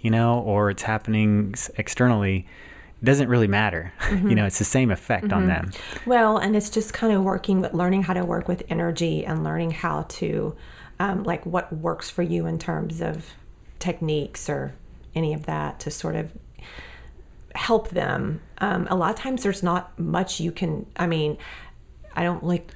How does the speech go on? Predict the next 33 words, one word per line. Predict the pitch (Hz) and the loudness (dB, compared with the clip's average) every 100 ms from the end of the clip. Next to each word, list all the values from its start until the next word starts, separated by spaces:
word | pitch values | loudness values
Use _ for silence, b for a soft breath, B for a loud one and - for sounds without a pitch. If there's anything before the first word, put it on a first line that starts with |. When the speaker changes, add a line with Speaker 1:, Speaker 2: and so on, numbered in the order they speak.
| - | -12
Speaker 2:
work | 143 165 180 180 | -4 -2 -2 -2
like | 175 | -6
a | 180 | -6
psychic, | - 170 - 269 - | -4 -4 -2 -4 -2
I | 247 | -4
guess, | 269 262 262 - | 0 0 -2 -2
or, | 190 | 0
like, | 185 170 | 0 0
what | 180 160 | 0 0
you | 156 | -2
would | 147 - - | -4 -8 -4
typically | 196 - 160 | -2 -2 -2
think | 123 139 | -2 -2
of | 123 | -2
as | 127 131 | -4 -4
a | |
psychic, | - 123 151 139 | -4 -4 -2 -2
where, | 147 135 | -2 -2
like, | 123 131 | -2 -2
I | |
read | 131 151 156 | -2 -2 0
the | 151 | -2
people | - 147 151 143 | -2 -2 0 0
and | |
then | 143 | -2
I | 131 127 | -4 -6
tell | - 147 147 | -6 -2 -2
them | 135 123 139 - B B | -2 -2 -4 -8 B B
what's | 151 151 | -6 -4
going | - 143 151 | -4 -2 0
on. | 156 143 - - | 2 0 -2 -4
It's | - - | -6 -2
more | 170 170 165 165 160 | 0 2 2 0 -4